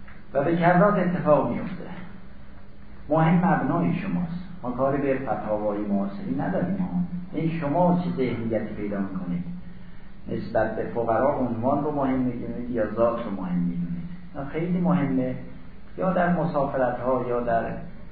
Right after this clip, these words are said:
وطن و نفقه و خیلی از احکام که الان مبتلا به شماست.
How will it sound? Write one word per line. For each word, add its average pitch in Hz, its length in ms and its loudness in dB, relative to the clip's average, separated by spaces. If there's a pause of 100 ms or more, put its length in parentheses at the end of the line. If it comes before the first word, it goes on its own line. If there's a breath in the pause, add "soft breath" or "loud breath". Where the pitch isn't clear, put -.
(200)
وطن 117 720 2
و 113 160 4
نفقه 107 720 0
و - 80 2
خیلی 175 340 0
از 139 120 2
احکام 123 440 0
که 120 80 -2
الان 113 220 -4
مبتلا 104 340 -4
به 101 280 -4
شماست. 90 560 -4